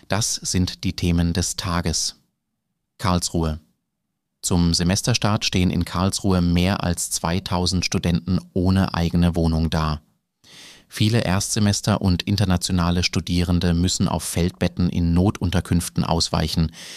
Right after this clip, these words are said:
weil Wohnheime ausgelastet und private Mieten hoch sind. Das Studierendenwerk und der asta reagieren mit Beratungsangeboten und einer Kampagne, um neue Vermieter zu gewinnen. Im November soll außerdem ein neues Wohnheim eingeweiht werden.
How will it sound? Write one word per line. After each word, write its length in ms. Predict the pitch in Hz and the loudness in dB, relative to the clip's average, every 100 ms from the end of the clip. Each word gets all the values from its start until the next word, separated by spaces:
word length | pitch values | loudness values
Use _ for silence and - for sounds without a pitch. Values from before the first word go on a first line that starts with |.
| - - | -18 -2
weil 240 | 87 82 | 0 2
Wohnheime 500 | 80 90 90 85 85 | 2 2 4 2 2
ausgelastet 720 | - 95 - 98 92 - 98 - | 2 0 0 0 0 0 -4 0
und 320 | - - - | -2 -2 -2
private 480 | - 90 85 - 87 | -2 0 0 0 2
Mieten 480 | 90 - 92 85 | 0 0 -2 2
hoch 200 | 104 95 | 2 2
sind. 380 | - - 78 - _ _ _ _ - - - - - - | -2 0 -2 -4 _ _ _ _ -20 -20 -20 -20 -20 -10
Das 320 | - 82 80 - | -2 0 0 -2
Studierendenwerk 920 | - 82 92 98 98 92 87 92 - | -2 0 2 4 4 2 2 2 0
und 160 | - 90 | -2 0
der 120 | - | -2
asta 340 | 92 - 85 | -2 0 0
reagieren 680 | 80 82 82 82 85 87 85 | 2 0 0 0 0 2 2
mit 220 | 82 - | 0 -2
Beratungsangeboten 1120 | 87 80 87 104 92 - 92 90 85 87 - | -2 0 0 2 0 0 -2 0 -2 0 0
und 320 | - 107 117 - | 2 2 0 0
einer 260 | 85 85 | 0 0
Kampagne, 640 | - 85 - 82 82 82 - | 0 -2 -2 -2 0 0 0
um 300 | 85 82 82 | 0 2 2
neue 280 | 82 85 | 2 0
Vermieter 520 | 87 92 92 104 92 - | 0 0 2 2 0 0
zu 100 | 90 | -2
gewinnen. 480 | 80 82 80 76 - _ _ - - - - - - | 0 2 0 -2 -8 _ _ -20 -20 -20 -20 -14 -4
Im 260 | 87 85 85 | 0 2 4
November 460 | 85 87 107 107 | 4 4 4 2
soll 200 | 95 95 | 2 2
außerdem 480 | - 87 92 90 87 | 0 -2 -2 0 0
ein 240 | 87 85 | 0 0
neues 400 | 82 85 92 - | 2 2 0 -2
Wohnheim 460 | - 101 92 85 87 | 0 0 2 0 -2
eingeweiht 640 | 87 85 87 80 80 - | -2 -2 0 0 -2 -2
werden. 380 | 85 80 78 78 | -2 -2 -2 -6